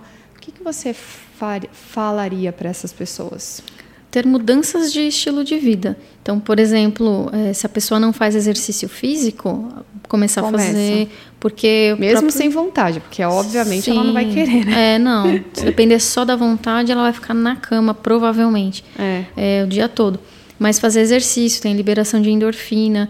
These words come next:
Speaker 2: que vai te trazer satisfação, vai te trazer bem-estar. Então, é, é, é, você fazendo exercícios de uma forma moderada, é, te ajuda muito a melhorar isso, porque te traz o bem-estar.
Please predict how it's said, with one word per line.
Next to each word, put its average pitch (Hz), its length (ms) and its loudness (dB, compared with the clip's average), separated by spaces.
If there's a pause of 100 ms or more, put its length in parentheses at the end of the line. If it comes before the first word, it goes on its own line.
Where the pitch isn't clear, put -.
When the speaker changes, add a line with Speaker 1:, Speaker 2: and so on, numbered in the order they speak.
(280)
Speaker 2:
que 202 640 0
vai 202 120 0
te - 240 -6
trazer 208 320 0
satisfação, 208 800 -2
vai 202 80 -4
te - 120 -8
trazer 202 220 -4
bem-estar. 202 640 -2
Então, 214 340 -4 (120)
é, 196 640 -4 (340)
é, - 200 -12
é, 202 340 -6
você 208 320 0
fazendo 208 360 0
exercícios 202 480 -2
de 208 60 -6
uma 202 120 -2
forma 202 280 -2
moderada, 202 680 0 (460)
é, 196 340 -2 (340)
te - 120 -4
ajuda 202 360 0
muito 220 680 4
a 202 120 -4
melhorar 196 440 0
isso, 220 240 0
porque 208 200 -12
te - 120 -8
traz 214 380 -2
o 208 40 -4
bem-estar. 202 600 -4